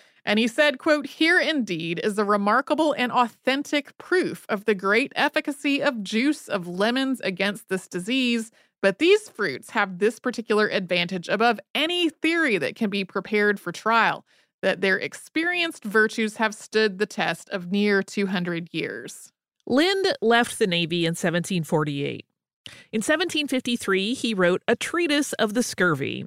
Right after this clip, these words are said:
Speaker 2: containing an inquiry into the nature, causes, and cure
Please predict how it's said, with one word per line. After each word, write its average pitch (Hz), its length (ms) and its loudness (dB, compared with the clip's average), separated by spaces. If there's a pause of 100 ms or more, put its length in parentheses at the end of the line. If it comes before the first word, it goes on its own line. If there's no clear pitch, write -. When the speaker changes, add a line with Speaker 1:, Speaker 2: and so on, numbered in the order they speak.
(140)
Speaker 2:
containing 196 440 0
an 190 80 0
inquiry 262 560 0
into 214 140 2
the 175 100 2
nature, 226 480 2
causes, 151 540 2
and 143 180 -6
cure 240 400 2